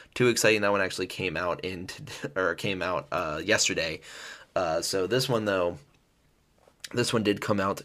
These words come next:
today. Uh, this is, "Why did a shark wash up dead in New Brunswick?" Uh, this is fro-, comes from Canada, C B C News. Uh, and it was eleven foot great white shark washed ashore in Port Spain, or Point Spain Beach.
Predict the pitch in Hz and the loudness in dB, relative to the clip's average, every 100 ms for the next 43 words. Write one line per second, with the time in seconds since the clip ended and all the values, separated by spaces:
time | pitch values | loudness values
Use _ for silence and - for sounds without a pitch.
0 | - 101 90 107 90 98 - - - - | -6 -2 4 4 4 -2 -10 -14 -16 -18
1 | _ 98 101 123 120 110 76 - - 95 | _ 0 0 0 -2 -6 -8 -20 -16 -8
2 | 87 123 123 90 104 - 107 107 - 92 | -2 2 2 2 0 0 2 2 0 0
3 | 98 - 98 90 113 92 - 101 104 113 | 2 2 0 0 0 0 -4 -4 -2 0
4 | 107 120 143 73 - - - 82 78 - | 6 6 6 0 -4 -10 -4 -2 0 -2
5 | 92 - - - 98 92 - 85 - 95 | 0 0 -2 0 -2 0 -2 -2 0 0
6 | 92 95 98 85 87 87 - 85 95 101 | 2 0 0 -2 -4 -4 -4 -4 -2 -2
7 | 104 - - - - - - 101 104 110 | -2 -6 -14 -16 -16 -16 -4 0 2 2
8 | 113 110 135 151 143 - 123 71 107 113 | 2 4 4 2 -2 0 -2 2 2 2
9 | 98 104 90 101 98 85 - 92 90 - | 2 2 0 2 2 0 -2 0 0 -4
10 | - 92 92 87 - 92 80 - - 104 | -2 -2 -2 -2 -4 -6 -6 -10 0 0
11 | 101 - - 92 90 78 - 80 82 - | 2 -2 -4 -2 -2 -6 -6 -4 -4 0
12 | 151 143 - 92 82 78 85 - - 87 | 2 2 0 -2 -4 -8 -12 -16 -12 -10
13 | 71 - | -8 -10